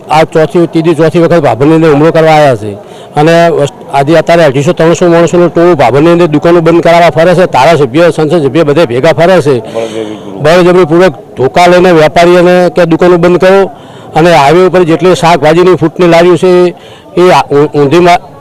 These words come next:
મારી દીધી છે. એટલે આ અસામાજિક તત્વો એ છે, એ એવું કહેતા હતા કે ભાભરની અંદર અસામાજિક તત્વો છે, ભાભરની અંદર અસામાજિક તત્વો કોઈ નથી. અત્યારે તે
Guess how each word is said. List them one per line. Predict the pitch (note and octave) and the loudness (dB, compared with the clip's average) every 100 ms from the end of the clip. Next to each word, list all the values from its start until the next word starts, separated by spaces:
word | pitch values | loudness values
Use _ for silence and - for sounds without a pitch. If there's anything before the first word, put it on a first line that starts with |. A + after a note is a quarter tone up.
| C3+ | -4
મારી | D3 E3+ | 0 2
દીધી | E3 C#3 E3 | 0 0 0
છે. | F3+ G3 F#3+ - - - - | 2 0 0 -8 -20 -20 -12
એટલે | - E3 | -4 0
આ | C#3 E3+ D#3 | 2 2 2
અસામાજિક | E3+ - F3 F3+ | 0 0 0 0
તત્વો | - E3 F#3 | 0 -2 0
એ | F#3 G3 | 2 2
છે, | - | 2
એ | F#3 F3 | 0 2
એવું | F3+ F3+ | 2 2
કહેતા | - F3+ G3+ | 0 0 0
હતા | F3+ C#3+ - - - - - - | 0 0 -4 -16 -18 -20 -20 -6
કે | E3 | -4
ભાભરની | C#3+ C3 C#3+ F3 | -2 -2 0 2
અંદર | F#3 F#3 | 2 2
અસામાજિક | F3+ F3 E3+ F3 F3 | 2 0 0 0 0
તત્વો | - E3+ F#3 | -2 -2 -2
છે, | E3 F#3+ | 0 0
ભાભરની | D#3 C3 A#2+ D#3 F3+ | 2 0 0 2 2
અંદર | F3+ F3+ | 2 2
અસામાજિક | F3 E3 F3 F3 | 0 -2 -2 -2
તત્વો | E3+ G3+ F3+ | -4 -2 0
કોઈ | G3 | 2
નથી. | F#3+ F3 | 2 2
અત્યારે | E3+ D#3 F3 F3+ | 0 2 0 2
તે | F3 F3+ | 0 -2